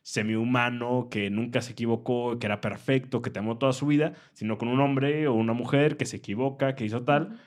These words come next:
Speaker 1: Pero saber detalles un poco de más, ah, o sea, ¿dónde está el límite de lo que tendrías que saber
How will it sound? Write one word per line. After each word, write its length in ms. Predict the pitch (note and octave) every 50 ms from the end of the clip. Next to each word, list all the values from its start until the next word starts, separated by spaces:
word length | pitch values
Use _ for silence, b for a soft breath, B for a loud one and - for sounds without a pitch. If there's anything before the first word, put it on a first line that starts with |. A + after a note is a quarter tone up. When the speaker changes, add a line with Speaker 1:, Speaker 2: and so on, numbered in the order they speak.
| B B B B _ _ _
Speaker 1:
Pero 200 | G2+ G2 F#2+ E2
saber 380 | - G2 F#2 F#2 F#2 G2 G#2+
detalles 580 | A#2 B2 B2 B2 C#3 C#3 D3+ D3+ D#3 D3+ C3+ D3
un 160 | D3+ D3+ C#3+
poco 240 | C#3+ D3+ D3+ - D3+
de 60 | C#3
más, 480 | C3+ C3 C#3 D#3+ F#3+ F#3 - - - _ _ _ _ _ _
ah, 140 | - G#2+ - -
o 60 | -
sea, 380 | - G2+ F#2+ F2 D#2+ D#2+ - _ _ _ _ _ _ _
¿dónde 240 | - D3 E3 F3+ E3+
está 140 | C3+ - D#3+
el 120 | C3+ C3+
límite 360 | C#3 C#3+ D3 C#3+ C3+ B2+ A2+
de 100 | G#2 G#2+
lo 120 | G#2 G#2 F#2+
que 120 | - G#2+
tendrías 480 | - - G#2 G#2+ A#2+ C3 C#3+ D3 C3+ -
que 80 | -
saber 380 | C3 B2+ A2+ A2+ B2+ C#3 D3+